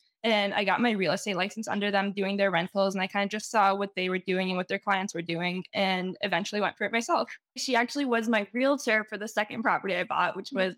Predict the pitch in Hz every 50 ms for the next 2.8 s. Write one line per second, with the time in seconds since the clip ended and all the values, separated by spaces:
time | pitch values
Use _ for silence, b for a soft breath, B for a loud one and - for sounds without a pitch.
0 | _ - 202 - 233 208 208 202 202 190 190 196 190 180 - - - 202 190 202
1 | - - 202 180 190 214 - 262 285 311 302 - - - - - - 214 214 208
2 | 208 220 208 190 190 190 185 - 180 180 175 - - - - -